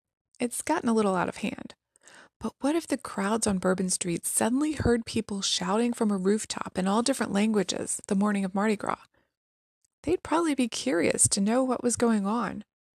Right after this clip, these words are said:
and they'd listen, I think. This is how I picture the morning of Pentecost in Jerusalem in Acts two,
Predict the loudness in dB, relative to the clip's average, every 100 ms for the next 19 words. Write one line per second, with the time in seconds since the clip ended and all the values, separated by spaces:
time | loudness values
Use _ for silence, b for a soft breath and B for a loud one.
0 | _ -6 -2 -2 2 4 4 2 0 -4
1 | -8 -12 -12 -20 _ _ _ _ _ _
2 | _ _ _ _ _ _ _ -8 -4 -2
3 | 0 2 2 0 -2 -2 -2 -2 0 0
4 | 0 0 -2 -4 -4 -2 -2 0 0 0
5 | 0 0 0 2 2 2 0 -2 -2 -2
6 | -4 -4 -4 -2 -2 -2